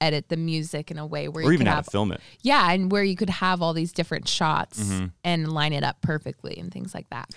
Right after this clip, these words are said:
Speaker 2: Yeah,
Speaker 1: So,
Speaker 2: nobody
Speaker 1: Ash
Speaker 2: on
Speaker 1: figured that
Speaker 2: the
Speaker 1: out.
Speaker 2: staff has any film, like,
Speaker 1: Oh, no.
Speaker 2: background. It's just
Speaker 1: Yeah.
Speaker 2: you guys have figured it out on your own, YouTube tutorials and, you know,
Speaker 1: Yep.
Speaker 2: a few people that have come through that you ask a question.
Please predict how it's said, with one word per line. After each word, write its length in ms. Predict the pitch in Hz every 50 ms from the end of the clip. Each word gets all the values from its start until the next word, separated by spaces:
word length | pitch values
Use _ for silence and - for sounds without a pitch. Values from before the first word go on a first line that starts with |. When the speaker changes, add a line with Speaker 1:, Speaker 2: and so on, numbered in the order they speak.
| - -
Speaker 2:
Yeah, 140 | - 139 151
Speaker 1:
So, 80 | 139 123
Speaker 2:
nobody 440 | 131 147 156 160 196 196 190 160
Speaker 1:
Ash 60 | 143 -
Speaker 2:
on 380 | 131 131 123 120 117 113 110 107 107
Speaker 1:
figured 300 | 107 - - - - 127
that 60 | 123
Speaker 2:
the 60 | - 117
Speaker 1:
out. 60 | 110
Speaker 2:
staff 760 | - - - - - 117 127 156 147 107 95 98 - - - _ _ _ -
has 260 | - 123 123 110 - - _ _
any 600 | 123 135 147 156 143 127 117 107 101 95 80 - - _ _ _
film, 720 | _ _ _ - - 127 127 127 120 117 110 104 90 - _ _ - 113
like, 380 | 117 107 98 92 90 - - _ _ _ _ -
Speaker 1:
Oh, 180 | 208 226 220 196
no. 400 | 180 175 165 160 160 151 151 165 - _ _ _ - 123 110 -
Speaker 2:
background. 640 | - 120 123 127 - - 110 98 92 90 87 87 -
It's 140 | - 113 -
just 160 | - 123 - -
Speaker 1:
Yeah. 20 | 120
Speaker 2:
you 40 | 113
guys 200 | 127 123 120 -
have 100 | 113 -
figured 280 | - 123 117 107 113
it 100 | 117 107
out 140 | 110 107 107
on 120 | 107 104
your 160 | 104 101 104 104
own, 120 | 98 95
YouTube 380 | 95 101 101 - - 113 101 -
tutorials 640 | - 95 - 104 98 95 95 92 92 92 92 87 98
and, 460 | 98 95 92 90 92 92 90 73 - - _
you 120 | - 113 175
know, 80 | 170
Speaker 1:
Yep. 80 | 165 160
Speaker 2:
a 40 | 98
few 200 | - - 110 98
people 260 | - 107 98 - 98
that 100 | 98 95
have 120 | 92 90
come 200 | - - 104 98
through 300 | 90 - - 101 98 98
that 160 | 92 90 - -
you 80 | 95 98
ask 200 | 98 95 - -
a 40 |
question. 460 | - - 101 98 95 - 101 95 90